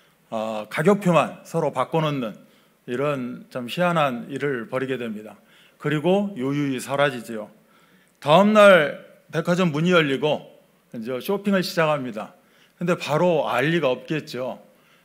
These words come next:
그러다가 몇 시간 후에 이것을 이제 발견하게 되고 또 어떤 손님은 뭐 횡재하기도 하고 또 누구는 바가지를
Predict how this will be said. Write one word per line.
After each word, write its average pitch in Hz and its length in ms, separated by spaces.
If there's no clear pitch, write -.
그러다가 139 420
몇 143 140
시간 143 340
후에 160 500
이것을 127 320
이제 117 140
발견하게 127 560
되고 110 520
또 131 160
어떤 156 680
손님은 170 600
뭐 127 160
횡재하기도 156 540
하고 127 440
또 131 120
누구는 131 420
바가지를 120 720